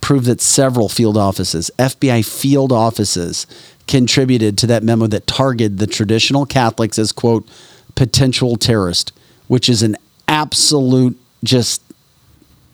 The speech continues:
I'm not even gonna say it, conflicting with the testimony, sworn testimony, by the way, of the F B I's Christopher Wray. So, Wray. So we know that right now.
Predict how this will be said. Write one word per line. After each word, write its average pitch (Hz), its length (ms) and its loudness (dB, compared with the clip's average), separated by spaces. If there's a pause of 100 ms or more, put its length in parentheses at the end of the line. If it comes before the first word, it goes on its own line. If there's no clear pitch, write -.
(440)
I'm 104 80 -2
not 104 80 0
even 98 100 -2
gonna 92 140 -4
say 95 180 -4
it, - 240 -12 (1200)
conflicting 151 840 2 (160)
with 135 160 2
the 135 80 2
testimony, 104 840 0
sworn 175 460 4
testimony, 107 600 2
by 107 160 2
the 107 100 2
way, 98 320 0 (1120)
of 107 140 0
the 117 140 2
F 110 120 -2
B 113 120 2
I's 101 160 0
Christopher 98 480 -2
Wray. 87 260 -2
So, 113 380 0
Wray. 110 280 2
So 120 220 2
we 135 160 2
know 135 160 2
that 135 240 0
right 123 220 0
now. 110 400 2